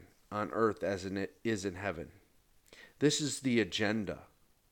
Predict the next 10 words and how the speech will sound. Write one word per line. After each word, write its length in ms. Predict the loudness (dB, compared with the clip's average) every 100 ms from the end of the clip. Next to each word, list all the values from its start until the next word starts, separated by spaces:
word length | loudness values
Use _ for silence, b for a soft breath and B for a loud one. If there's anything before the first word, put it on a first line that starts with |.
| _ _ b b b b b _
This 260 | -2 -2 -2
is 160 | -6 -6
the 140 | -8
thing 480 | -6 -2 0 2 0 -2 -8 -18 _ _ _ _ _ _ _ _ _ _ _ _ _ _ _ _ _ _ _ _ _ _ _ -8
God 540 | 2 6 6 4 0 -12 _ _ _ _ -6
is 320 | -2 0 -2 -8 _ _ _ _ _ -14
trying 340 | -2 2 2 -2
to 120 | -8
do 380 | -4 -2 0 -2
or 480 | -2 -2 -2 -4